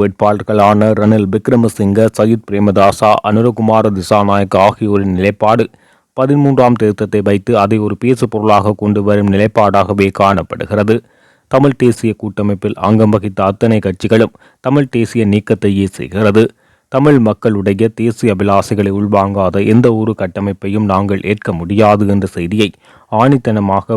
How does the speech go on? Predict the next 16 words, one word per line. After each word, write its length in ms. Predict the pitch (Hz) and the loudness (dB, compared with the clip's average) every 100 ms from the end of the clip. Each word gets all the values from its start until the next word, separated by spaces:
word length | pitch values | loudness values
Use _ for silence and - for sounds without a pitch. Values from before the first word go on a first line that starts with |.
| 101 | -4
பாதுகாக்கவும் 800 | 95 110 120 113 95 107 104 107 | -4 -2 0 0 -2 -4 -2 -4
கொடுக்கக்கூடிய 680 | 98 101 110 113 107 107 101 | -4 -6 -4 -6 -4 -4 -2
ஒரே 220 | 82 101 120 | -2 0 0
தேர்தல் 300 | 101 98 101 | 0 0 0
முறைதான் 500 | 95 95 98 98 104 | 0 0 0 0 0
ஜனாதிபதி 600 | 95 95 107 104 71 71 | 0 2 0 -2 -8 -14
தேர்தல். 420 | - 90 104 110 - _ _ _ _ _ | -8 -2 0 0 -6 _ _ _ _ _
தமிழ் 280 | - 101 104 98 | -4 0 0 -2
பொது 220 | 104 98 | -4 -2
வேட்பாளருக்கு 720 | 95 101 98 98 98 95 95 | -2 0 2 2 2 -4 -8
போடுகின்ற 480 | 92 95 98 98 95 92 | -6 -4 -4 -4 -2 0
வாக்கும் 400 | 92 - 135 104 _ _ _ | 0 0 -4 -6 _ _ _
சிங்கள 380 | - 151 147 123 | 2 4 4 4
வேட்பாளருக்கு 640 | 110 92 98 98 101 95 98 | 0 -2 -6 -4 -6 -6 -10
போடும் 360 | - 98 98 98 | -8 -8 -6 -2
வாக்கும் 420 | 92 98 - 110 | 0 0 0 -6